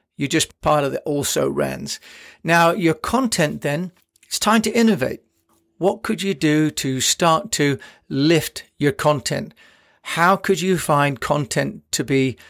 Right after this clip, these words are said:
more fun, more leading edge? Could you be using more research in your content?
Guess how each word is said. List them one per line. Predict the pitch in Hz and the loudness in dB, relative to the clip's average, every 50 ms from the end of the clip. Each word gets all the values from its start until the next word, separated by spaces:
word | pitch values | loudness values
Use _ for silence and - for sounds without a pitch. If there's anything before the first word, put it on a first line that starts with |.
| - _ _ _ - | -20 _ _ _ -10
more | 139 127 131 127 113 | -6 -2 -2 -2 -2
fun, | - - - 202 190 175 147 120 107 - _ _ _ _ _ _ _ _ _ _ - | -4 -2 0 2 2 2 2 -2 -4 -6 _ _ _ _ _ _ _ _ _ _ -10
more | - 143 135 139 139 139 139 - - _ _ - | -6 -2 0 2 2 2 0 -2 -4 _ _ -10
leading | 160 151 151 165 180 180 160 170 165 180 | -6 -2 0 2 2 2 2 2 2 2
edge? | 185 170 131 110 - - - - _ _ _ _ _ _ _ _ - | 2 2 0 0 0 -2 -4 -4 _ _ _ _ _ _ _ _ -8
Could | - - - - | -8 -6 -4 -2
you | - 107 | -4 -2
be | 139 139 | -2 -4
using | 135 135 139 123 110 135 135 131 | -2 -2 -2 -2 -2 -2 -2 0
more | 139 139 139 135 | 0 2 2 2
research | 151 202 208 - - - 147 135 - - - - - _ _ _ _ _ - | 2 2 2 4 2 2 2 0 -2 -4 -6 -6 -6 _ _ _ _ _ -6
in | 151 135 131 | -4 -2 0
your | 127 127 123 | 0 0 -2
content? | 123 - - 135 127 120 110 - 151 - - - | -2 -4 -4 -4 -4 -4 -4 -6 -6 -6 -8 -12